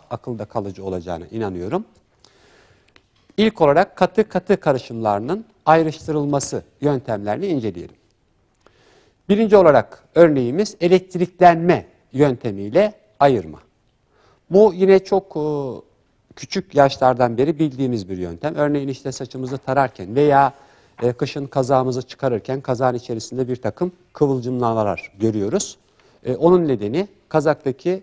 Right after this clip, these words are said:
durgun elektrik saçımızda etkileşiyor ve durgun elektrik sıçramalar yapıyor. O halde ben cisimleri durgun elektrikle yükleyebiliyorum.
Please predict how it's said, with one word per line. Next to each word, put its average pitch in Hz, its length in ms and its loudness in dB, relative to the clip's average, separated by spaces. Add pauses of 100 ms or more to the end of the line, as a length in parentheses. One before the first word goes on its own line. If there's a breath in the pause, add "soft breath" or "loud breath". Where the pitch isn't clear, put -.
(160)
durgun 139 460 -2
elektrik 110 540 -8
saçımızda 123 560 -6
etkileşiyor 127 760 -6
ve 165 160 0 (120)
durgun 135 260 0
elektrik 110 440 -8
sıçramalar 110 580 -10
yapıyor. 139 480 -4 (400 soft breath)
O 170 100 8
halde 170 380 6
ben 190 220 2 (360 soft breath)
cisimleri 160 600 0
durgun 180 260 4
elektrikle 127 540 -2
yükleyebiliyorum. 151 760 0